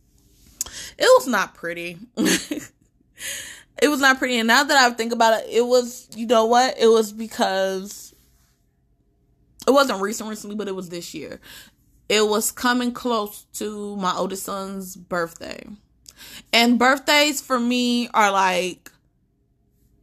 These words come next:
huge, huge, huge, because I want to,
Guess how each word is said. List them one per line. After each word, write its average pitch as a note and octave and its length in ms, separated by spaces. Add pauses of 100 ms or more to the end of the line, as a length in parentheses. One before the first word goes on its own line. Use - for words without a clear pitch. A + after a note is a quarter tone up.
(440)
huge, A3 720
huge, G3 400
huge, E3+ 320
because F#3 240
I E3+ 80
want G#3 360
to, A3 260